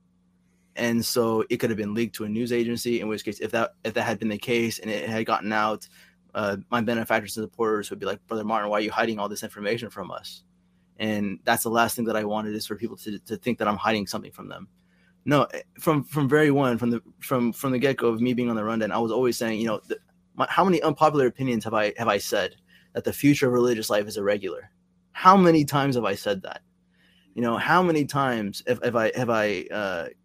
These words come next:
tried to call the F S S P to account and the Institute of Christ the King to account of being faithful to the truth, uh, and not backing down when, when even, um, bishops come down and threatening them with sanctions? And so,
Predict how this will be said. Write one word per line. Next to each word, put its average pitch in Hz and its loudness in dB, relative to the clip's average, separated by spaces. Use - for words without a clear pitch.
tried 143 2
to 123 -2
call 127 2
the 113 0
F 117 -2
S 113 -4
S 110 -6
P 107 -4
to 113 -2
account 101 -6
and 104 -10
the 101 -8
Institute 113 -6
of 107 -10
Christ 107 -4
the 104 -12
King 107 -8
to 101 -6
account 98 -10
of 117 -4
being 139 2
faithful 147 0
to - -6
the 113 -2
truth, - -2
uh, 104 -2
and 127 0
not 135 4
backing 120 2
down 110 -2
when, 104 -4
when 110 -4
even, 107 -4
um, 90 -6
bishops 120 -2
come 113 -2
down 107 0
and 110 -4
threatening 113 -2
them 101 -2
with 101 -6
sanctions? - -6
And 123 0
so, 127 6